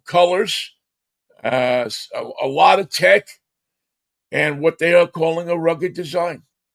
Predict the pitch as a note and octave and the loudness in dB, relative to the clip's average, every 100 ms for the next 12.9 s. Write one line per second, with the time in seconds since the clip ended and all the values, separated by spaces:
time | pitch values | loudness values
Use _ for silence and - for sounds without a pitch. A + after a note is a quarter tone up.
0 | _ _ _ _ D3+ D#3 D3+ D3+ D#3 E3 | _ _ _ _ -2 0 0 -2 -8 -12
1 | D#3+ F3 F3 G3 F3+ E3+ E3 D#3+ D#3+ D#3+ | -2 6 6 6 0 -2 -2 -2 -2 0
2 | D#3 D#3+ - A#2+ A#2+ A#2+ - A#2 - G#2 | 0 -2 -6 -6 -6 -6 -8 -8 -10 -12
3 | - C#3 C#3+ C3+ D3 C3 B2+ C3+ C3+ B2+ | -6 -4 -4 -6 -10 -6 -6 -6 -8 -10
4 | A2+ A#2+ A#2+ C3+ B2+ A#2+ - _ - - | -4 -4 -4 -8 -6 -6 -10 _ -14 -10
5 | C3 D#3 - - F3 D3+ D3+ D3+ C#3+ - | -6 -6 -8 -4 -4 -4 -6 -6 -8 -12
6 | C3 B2+ B2+ A2+ _ D#3 F3 E3+ B2+ B2 | -10 -8 -8 -10 _ 4 6 6 2 0
7 | C3+ _ _ _ _ _ B2 C3+ C3+ C3 | -4 _ _ _ _ _ -2 0 0 -2
8 | C3 _ A2 A#2 C#3 B2+ D3 D3+ A3 G#3+ | -6 _ -6 -6 0 0 2 4 4 4
9 | C#3+ C3 C#3 - _ _ _ _ _ - | 0 0 0 -4 _ _ _ _ _ 0
10 | D#3 D#3 - D3+ - B2 D3 D3 C#3 C#3 | 2 2 0 -2 -2 -2 2 2 2 2
11 | C3+ C3+ A#2 - _ _ _ _ _ A2+ | 4 2 0 -8 _ _ _ _ _ -2
12 | B2 A#2+ A2+ A2 - A#2+ A2+ G2+ | 2 2 0 -4 -6 -2 -2 -4